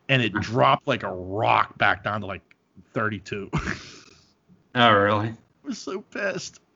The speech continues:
Speaker 1: 'Cause, like, I was ready to sell, you know?
Speaker 2: Right, right.
Speaker 1: I, I was like, "Okay, man, like, get to seventy, just get to seventy." Like, right before it hit seventy, like, A T and T announced they weren't, they, you know, the deal fell through and they weren't buying. And, uh,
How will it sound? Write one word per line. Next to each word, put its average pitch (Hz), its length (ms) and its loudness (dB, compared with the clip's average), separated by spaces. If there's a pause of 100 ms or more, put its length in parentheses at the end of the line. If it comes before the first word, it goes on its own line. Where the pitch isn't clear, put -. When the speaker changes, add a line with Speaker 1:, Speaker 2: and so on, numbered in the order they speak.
(800)
Speaker 1:
'Cause, - 840 -14
like, 226 120 4
I 233 80 8
was 208 100 4
ready 254 200 6
to 202 60 4
sell, 196 560 4 (440)
you 170 100 2
know? 143 300 2
Speaker 2:
Right, 117 280 6
right. 101 160 -2
Speaker 1:
I, 202 100 4
I 202 100 0
was 196 100 0
like, 185 100 -2
"Okay, 208 300 -2
man, 143 180 2
like, 147 140 -2 (240)
get 196 140 -4
to 165 80 -2
seventy, 220 480 0
just 175 180 0
get 202 140 -6
to 180 60 -8
seventy." 196 280 4
Like, 160 120 2
right 196 180 4
before 226 240 2
it 202 60 10
hit 196 100 2
seventy, 170 420 4
like, 135 160 2
A 151 160 2
T 156 180 -4
and 147 120 -2
T 156 120 0
announced 139 280 2
they 135 80 4
weren't, 127 320 0
they, 135 80 2
you 113 220 0
know, 110 260 2 (260)
the 131 100 6
deal 160 300 8
fell 139 320 4
through 147 360 2
and 131 60 4
they 120 60 2
weren't 120 260 0
buying. 113 480 2 (680)
And, 104 260 0
uh, 92 220 0